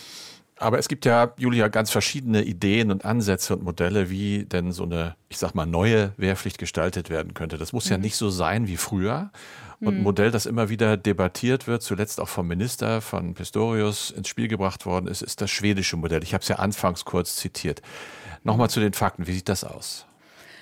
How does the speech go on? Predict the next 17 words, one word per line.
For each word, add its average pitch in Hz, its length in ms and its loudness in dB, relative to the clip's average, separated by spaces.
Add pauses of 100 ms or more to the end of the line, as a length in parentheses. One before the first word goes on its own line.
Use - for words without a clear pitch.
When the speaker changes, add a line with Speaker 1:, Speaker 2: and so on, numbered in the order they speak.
(360)
Speaker 2:
Also, 190 360 2
da 202 220 0
ist 220 100 -2
es - 140 -6
so, 233 240 2
dass 185 260 -2
alle 208 240 2
Schwedinnen 202 440 2
und 185 160 -2
Schweden, 185 540 -4
äh, - 40 -12
einen 170 480 -4
Fragebogen 202 640 0
zur 180 140 -4
Musterung 254 500 -2
ausfüllen 262 880 2
müssen. 269 500 2